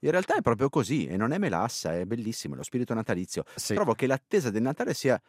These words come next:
Speaker 1: quasi più magica del Natale stesso.
Speaker 2: Questo è vero.
Speaker 1: C'è sempre una sottile malinconia la mattina del venticinque, quando ti rendi conto che tutto ormai è quasi finito. Ha un po' il
Speaker 2: Mm.
Speaker 1: sapore delle luci che si riaccendono in sala alla fine di una festa.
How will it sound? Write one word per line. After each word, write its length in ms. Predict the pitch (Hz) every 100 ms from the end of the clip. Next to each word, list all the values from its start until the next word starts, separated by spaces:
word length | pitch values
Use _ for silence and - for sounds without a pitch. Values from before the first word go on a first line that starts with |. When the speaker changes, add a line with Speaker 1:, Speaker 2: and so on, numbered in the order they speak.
| _ _
Speaker 1:
quasi 240 | - 226 233
più 160 | -
magica 380 | 160 196 196 185
del 100 | 165
Natale 320 | 165 143 147
stesso. 380 | 190 - - -
Speaker 2:
Questo 320 | - 202 - 214
è 160 | 135
vero. 380 | 101 80 82 87 _ _
Speaker 1:
C'è 120 | -
sempre 360 | - 240 226 175 - - - _
una 140 | 196
sottile 440 | 208 208 - 302 247
malinconia 1000 | 139 127 117 - 120 101 82 78 76 -
la 140 | 95 98
mattina 360 | 98 - 107
del 160 | 98 90
venticinque, 760 | 101 92 104 - - 80 76 -
quando 260 | 92 90
ti 140 | - 101
rendi 260 | 104 101
conto 380 | - 110 113 98 - - _ _
che 100 | 131
tutto 260 | 185 170 143
ormai 280 | 113 139 139
è 60 |
quasi 280 | - 107 98
finito. 600 | - 95 82 71 78 73 _ _ -
Ha 100 | 196
un 120 | 143
po' 140 | 220
il 60 | 196
Speaker 2:
Mm. 40 |
Speaker 1:
sapore 540 | 170 151 185 185 180 160 _ - _
delle 260 | 123 139 147
luci 260 | 175 -
che 140 | 160 135
si 140 | -
riaccendono 560 | 131 131 - 147 147 135
in 120 | 117
sala 340 | - 127 131 120
alla 180 | 113 107
fine 220 | - 113
di 60 | 101
una 120 | 98
festa. 560 | - 78 - - 71